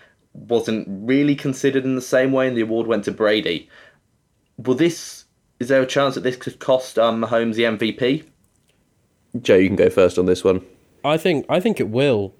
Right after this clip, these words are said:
Speaker 3: I, I honestly think it will. But it's, it's a bit like that season Carson Wentz had, where they, he should have won M V P until the very end of the season where he got injured. Except this time it's happening midway through the season. He's still gonna miss three games at the end of the day. He's missed, he's missed one game already, and the, well, half of one game, and, he, and the Chiefs came away with a win.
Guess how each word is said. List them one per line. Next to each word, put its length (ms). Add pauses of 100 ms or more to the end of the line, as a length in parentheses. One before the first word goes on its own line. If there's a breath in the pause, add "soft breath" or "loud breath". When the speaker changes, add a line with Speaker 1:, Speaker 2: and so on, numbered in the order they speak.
Speaker 3:
I, 100
I 200
honestly 240
think 140
it 80
will. 160
But 160
it's, 160
it's 160
a 40
bit 140
like 160
that 140
season 400
Carson 360
Wentz 220
had, 180
where 120
they, 160
he 200
should 200
have 100
won 160
M 140
V 120
P 140
until 260
the 220
very 400
end 140
of 80
the 60
season 340
where 80
he 80
got 120
injured. 300
Except 240
this 160
time 180
it's 120
happening 400
midway 280
through 200
the 100
season. 360 (280 soft breath)
He's 120
still 120
gonna 160
miss 200
three 180
games 320
at 60
the 60
end 120
of 80
the 40
day. 220 (300 soft breath)
He's 100
missed, 340
he's 160
missed 200
one 100
game 180
already, 320
and 160
the, 240
well, 260
half 260
of 80
one 160
game, 220
and, 80
he, 140
and 380
the 340
Chiefs 260
came 180
away 100
with 120
a 40
win. 320